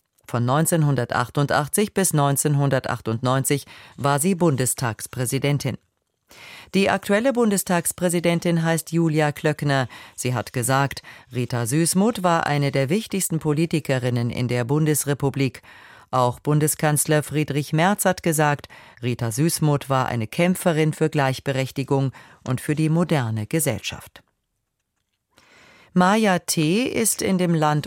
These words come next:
Ungarn zu acht Jahren Haft verurteilt worden. Das Gericht in der Hauptstadt Budapest hat gesagt,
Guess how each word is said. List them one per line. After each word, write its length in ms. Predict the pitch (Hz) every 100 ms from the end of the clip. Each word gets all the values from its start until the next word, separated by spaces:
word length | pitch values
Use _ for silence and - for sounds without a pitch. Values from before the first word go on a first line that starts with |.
| -
Ungarn 560 | 185 190 156 135 123
zu 200 | 120 127 -
acht 260 | 143 -
Jahren 320 | 147 127 131 127
Haft 260 | 156 -
verurteilt 500 | - 117 131 139 123
worden. 320 | 135 135 139 - - - - -
Das 180 | 170 -
Gericht 400 | 170 208 - -
in 120 | 226
der 180 | 196 160
Hauptstadt 580 | 156 - - 156 135
Budapest 680 | 127 220 202 165 - 151 -
hat 180 | 165 -
gesagt, 500 | 175 151 143 196 -